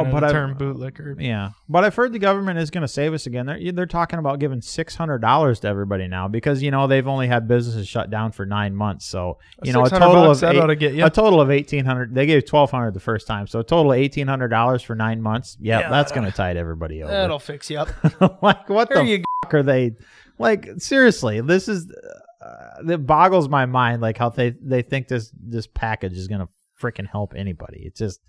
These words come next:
Speaker 2: beyond
Speaker 1: No.
Speaker 2: retard. You know how you help people? Open the country.
Speaker 1: Right.
Speaker 2: Fuck.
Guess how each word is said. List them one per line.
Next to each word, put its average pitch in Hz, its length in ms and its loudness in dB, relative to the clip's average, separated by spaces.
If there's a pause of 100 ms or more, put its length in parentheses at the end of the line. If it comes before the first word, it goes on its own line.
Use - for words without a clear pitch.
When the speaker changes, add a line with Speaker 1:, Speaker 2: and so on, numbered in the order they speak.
(460)
Speaker 2:
beyond 123 340 0
Speaker 1:
No. 117 60 -2
Speaker 2:
retard. 113 220 -4
You 143 80 2
know 170 140 4
how 196 100 6
you 180 140 6
help 160 220 4
people? 180 380 0 (180)
Open 233 320 6
the 240 100 6
country. 202 680 4 (420)
Speaker 1:
Right. 151 520 -6
Speaker 2:
Fuck. 1017 720 -8